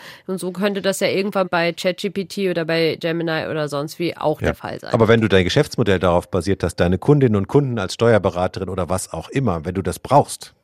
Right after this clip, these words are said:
Speaker 1: Mhm.
Speaker 2: ja, wenn das deine Assistenz geworden ist, dann ist es halt richtig schmerzlich, wenn es dann
Speaker 1: Genau.
Speaker 2: plötzlich sehr, sehr teuer wird. Für uns im Hobby könnte man noch sagen, "Na ja, gut, dann gibt's eben ein Lied oder ein Gedicht weniger."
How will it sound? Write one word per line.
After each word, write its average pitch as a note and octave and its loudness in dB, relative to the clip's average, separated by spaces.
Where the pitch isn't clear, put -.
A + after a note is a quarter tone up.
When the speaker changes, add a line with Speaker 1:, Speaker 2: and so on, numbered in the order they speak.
Speaker 1:
Mhm. A3+ -2
Speaker 2:
ja, F#3 0
wenn F#2 -2
das - -4
deine G2 2
Assistenz A2 0
geworden F#2+ 2
ist, G2+ -4
dann F#2+ 0
ist - -6
es - -4
halt F2 -2
richtig F#2+ -2
schmerzlich, F2+ -2
wenn E2 -2
es D#2+ -6
dann E2+ -2
Speaker 1:
Genau. - 0
Speaker 2:
plötzlich D2+ -4
sehr, E2 -4
sehr E2 -2
teuer E2 0
wird. D#2 -6
Für F#2 -4
uns G2 -4
im E2+ -4
Hobby G2 2
könnte F#2 -2
man F2 -4
noch F2 -6
sagen, E2+ -4
"Na F2 -2
ja, E2+ -2
gut, F2 -8
dann D#2 -6
gibt's - -14
eben F2+ -6
ein E2 -4
Lied E2+ -8
oder E2+ -4
ein D#2+ -4
Gedicht E2 -8
weniger." F#2+ 0